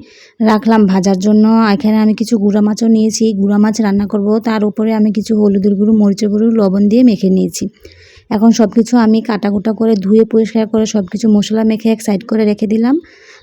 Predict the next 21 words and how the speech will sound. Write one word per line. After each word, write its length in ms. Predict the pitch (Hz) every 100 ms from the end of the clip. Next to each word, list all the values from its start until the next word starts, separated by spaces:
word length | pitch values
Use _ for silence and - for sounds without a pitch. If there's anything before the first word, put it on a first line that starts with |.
| -
তারপর 240 | 240 226
আমি 180 | 240 240 226
আজ 240 | 214 214
মুসুরির 380 | 214 214 233 233
ডালও 220 | 208 208 214
রান্না 220 | 214 220
করব। 200 | 226 190 208 220
প্রথমে 440 | 220 214 226 226 226
একটা 200 | 220 220
চুলাতে 440 | 214 220 220 214 226
আমি 240 | 208 196 208
মুসুরির 400 | 202 202 214 185
ডাল 260 | 202 202 208 247
পরিমাণ 380 | - 208 202 202
মতন 200 | 202 220
পানি 240 | 196 202 202
দিয়ে 160 | 190 226
সিদ্ধ 240 | 220 185 202
করতে 220 | 196 220
বসিয়ে 320 | 190 185 208
দিলাম। 260 | 202 208